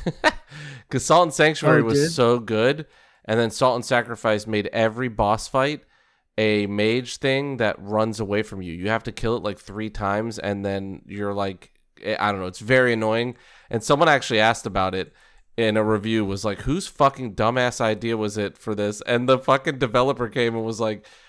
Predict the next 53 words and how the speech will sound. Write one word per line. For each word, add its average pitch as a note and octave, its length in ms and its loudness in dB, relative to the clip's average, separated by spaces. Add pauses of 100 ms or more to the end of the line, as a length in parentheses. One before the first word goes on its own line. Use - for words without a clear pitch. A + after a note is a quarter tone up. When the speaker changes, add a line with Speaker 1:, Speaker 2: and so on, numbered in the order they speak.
(180)
Speaker 1:
"We're F#3 160 4
a A3 60 2
small E3 280 0
studio, E3+ 800 -4
and A2 460 -2
originally, D#3+ 560 -2
actually, C#3 300 -4
the F#2 60 -6
first D3 320 -6
one C#3+ 120 -6
was C3+ 120 -8
gonna C3+ 160 -6
be B2+ 120 -6
a B2+ 60 -4
mage C3 320 -4
hunter B2+ 280 -6
game, B2+ 400 -2
and G#2 100 -6
so G#2 200 -6
this A2+ 240 -8
was A#2 180 -6
really A2+ 300 -4
just G#2+ 240 -10
what G#2+ 160 -4
I G2+ 100 -2
wanted G2+ 400 -6
the G#2 80 -6
whole G#2+ 140 -8
time." A2 420 -6 (480)
And A#2 100 -6
the A2 40 -6
guy A2+ 120 0
was A2 140 0
like, A2+ 180 -2
"Oh, E3+ 320 4
I A2 40 -2
mean, A2 180 0
I A2+ 80 2
appreciate A#2 720 -4 (240)
<laughs> - 260 -10
you B2+ 160 -6
responding, A#2 720 -4
but G2+ 320 -6
it's - 160 -16
really B2 220 -6
annoying." G#2 420 -8 (380)
<laughs> - 100 -12 (1800)
It - 60 -12
was G#2 140 -10
funny, C#3+ 240 -6
Speaker 2:
Yeah. B2 240 -4
Speaker 1:
but - 140 -16
yeah. E2 200 -14